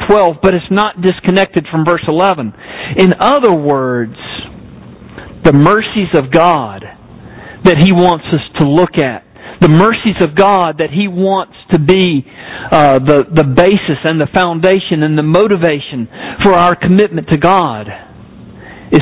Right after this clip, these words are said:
found earlier in the book of Romans. In fact, I think it's, uh, the chapters one through eleven, uh, spell out for us the, uh, mercies of God that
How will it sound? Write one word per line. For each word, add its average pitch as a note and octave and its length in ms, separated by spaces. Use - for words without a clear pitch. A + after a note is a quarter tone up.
found D3+ 460
earlier C#3+ 760
in C#3+ 220
the C#3 60
book C#3 220
of C3 100
Romans. D3 380
In - 60
fact, D#3 280
I D#3+ 120
think E3+ 180
it's, C#3+ 320
uh, C3+ 300
the - 640
chapters F3+ 380
one G3 280
through F3+ 200
eleven, D3+ 580
uh, C3 380
spell F#3 320
out G3 260
for C#3 180
us A#2 180
the, C3+ 440
uh, B2 140
mercies D3+ 600
of B2+ 160
God B2 600
that C3+ 140